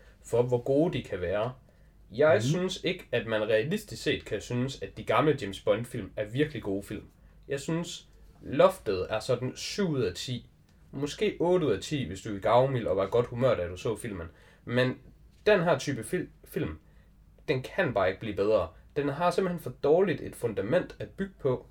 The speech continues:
Speaker 1: til at den nogensinde kan blive bedre end det.
Speaker 2: Mhm.
Speaker 1: Men der hjalp karakteren Goldfinger rigtig meget på det. Øh, fordi det, jeg synes, James Bond gør forfærdeligt,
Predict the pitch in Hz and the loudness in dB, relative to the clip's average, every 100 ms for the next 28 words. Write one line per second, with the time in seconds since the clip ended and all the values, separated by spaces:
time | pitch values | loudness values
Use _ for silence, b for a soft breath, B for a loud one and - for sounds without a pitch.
0 | - - - - - 143 143 - - 123 | -20 -20 -20 -18 0 2 2 -6 -4 -4
1 | 120 120 123 156 165 127 117 107 110 98 | 0 0 4 4 2 -2 -6 -6 -6 -2
2 | 92 90 80 - _ _ _ - - 135 | -2 -2 -6 -12 _ _ _ -20 -4 0
3 | 156 160 - _ - 120 135 156 220 175 | 0 0 -10 _ -6 2 4 8 10 10
4 | 170 - - - 123 110 175 120 131 143 | 8 0 -20 -2 0 2 2 4 2 2
5 | - 113 98 143 - 92 95 101 85 82 | -2 0 2 0 0 0 0 0 -4 -10
6 | - - - - - _ - - - - | -12 -20 -20 -20 -20 _ -20 -20 -20 -20
7 | - - 117 101 98 98 107 110 104 - | -20 -12 -8 -4 -4 -4 -6 -8 -8 -10
8 | - - 220 190 160 160 151 143 139 127 | -20 2 6 8 6 0 2 2 4 4
9 | 131 120 - 92 - - - - - | 4 2 0 -2 2 4 2 -8 -18